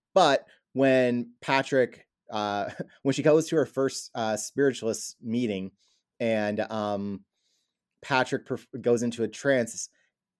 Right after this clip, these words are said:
the husband is happy and he says that she should enjoy life and, and, you know, trust herself, that she was always supposed to be a person who is in command and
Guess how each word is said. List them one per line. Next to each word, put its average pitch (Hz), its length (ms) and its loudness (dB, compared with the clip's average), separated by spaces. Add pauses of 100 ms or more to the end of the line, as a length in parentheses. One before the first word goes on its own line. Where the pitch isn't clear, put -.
(280)
the 131 120 0
husband 156 440 0
is 131 440 0
happy 127 520 -4 (280)
and 127 400 0
he 143 220 0
says 139 340 2
that 139 200 0
she - 140 -2
should 143 200 -4
enjoy 147 440 2
life 117 380 2
and, 113 220 -4 (320)
and, 135 400 4 (760)
you 151 120 0
know, 123 120 2
trust 156 380 0
herself, 151 400 2
that 131 100 -2
she - 160 -2
was 139 160 0 (100)
always 147 320 2
supposed 139 280 0
to - 40 -14
be 143 60 0
a 127 60 2
person 139 400 -4
who 127 160 -2
is 117 240 0
in 143 180 0
command 131 480 0
and 110 120 -2